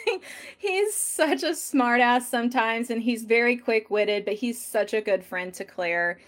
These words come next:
I absolutely adore some of the scenes that they had together this time around.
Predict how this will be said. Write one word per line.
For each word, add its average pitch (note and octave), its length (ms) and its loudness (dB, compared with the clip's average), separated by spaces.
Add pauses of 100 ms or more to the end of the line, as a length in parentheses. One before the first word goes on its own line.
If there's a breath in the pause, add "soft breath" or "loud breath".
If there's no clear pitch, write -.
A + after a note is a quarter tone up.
(300 soft breath)
I G#3+ 80 0
absolutely G#3 600 2
adore F#3 600 0
some F#3 280 -6
of F#3 160 -10
the F#3 80 -6
scenes F3+ 400 -10
that F#3 160 -4
they F3 100 -2
had D3+ 300 -4
together F3+ 360 0
this F#3+ 220 -2
time G3 260 -4
around. G3 460 -6